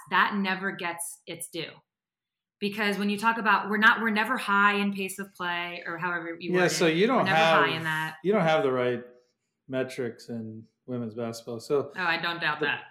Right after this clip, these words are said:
Speaker 2: the pace, the pace metrics that you, like, get off websites for men or women's basketball is just completely wrong.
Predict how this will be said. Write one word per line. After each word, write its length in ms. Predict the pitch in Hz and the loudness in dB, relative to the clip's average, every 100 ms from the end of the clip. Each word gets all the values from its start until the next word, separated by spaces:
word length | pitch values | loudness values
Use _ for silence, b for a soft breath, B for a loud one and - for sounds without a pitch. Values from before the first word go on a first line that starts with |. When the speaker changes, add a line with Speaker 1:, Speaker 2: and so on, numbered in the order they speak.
| - | -2
Speaker 2:
the 80 | |
pace, 800 | 156 165 190 202 185 - - - _ - | 0 4 6 6 4 -2 -6 -10 _ -10
the 80 | 139 | -8
pace 420 | - 196 220 - | 2 4 4 2
metrics 460 | 170 170 170 160 - | 2 2 2 -2 2
that 120 | 147 | 4
you, 120 | 147 | 6
like, 220 | 143 135 120 | 4 2 0
get 120 | 135 | 2
off 220 | 131 123 | 2 0
websites 680 | 123 123 123 135 135 135 - | -4 -6 -4 -2 -2 -6 -16
for 200 | - 120 | -10 -8
men 460 | 117 120 120 120 117 | -6 -4 -6 -6 -10
or 240 | 117 120 | -8 -6
women's 260 | 123 123 117 | -6 -8 -8
basketball 320 | 123 123 131 | -8 -8 -8
is 80 | 123 | -8
just 200 | 120 - | -12 -14
completely 360 | 120 123 120 113 | -16 -10 -10 -8
wrong. 380 | 110 110 120 | -10 -12 -12